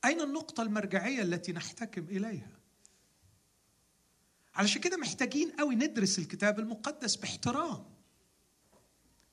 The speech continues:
وندي العيش لخبازينه، ومحتاجين قوي إن احنا نتواضع ونتتلمذ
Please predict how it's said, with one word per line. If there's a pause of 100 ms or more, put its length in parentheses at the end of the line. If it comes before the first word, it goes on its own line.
(160)
وندي
العيش
لخبازينه، (1500)
ومحتاجين
قوي
إن
احنا
نتواضع
ونتتلمذ